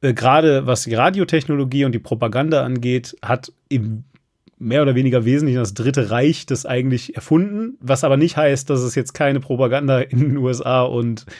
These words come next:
England und Frankreich gegeben hätte, sondern das ist natürlich, aber man kann zumindest mal sagen, dass, äh, Hitler-Deutschland, äh, Propaganda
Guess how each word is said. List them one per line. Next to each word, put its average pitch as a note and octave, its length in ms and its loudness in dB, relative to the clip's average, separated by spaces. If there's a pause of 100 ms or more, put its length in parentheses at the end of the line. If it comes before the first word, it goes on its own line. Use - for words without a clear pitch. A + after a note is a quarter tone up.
(200)
England C3 460 2
und A2+ 100 -4
Frankreich C#3+ 420 2
gegeben A2 340 -4
hätte, A2+ 180 -4
sondern A#2 260 -2
das A2 180 -6
ist A#2+ 140 -4
natürlich, A#2 480 -2
aber B2+ 220 2 (420)
man C3 100 0
kann D#3 180 2
zumindest D#3 320 0
mal C#3+ 100 0
sagen, C3 340 0
dass, A#2+ 360 -4
äh, A2+ 280 -2
Hitler-Deutschland, B2 1120 0 (340)
äh, A#2+ 140 0
Propaganda C#3 960 2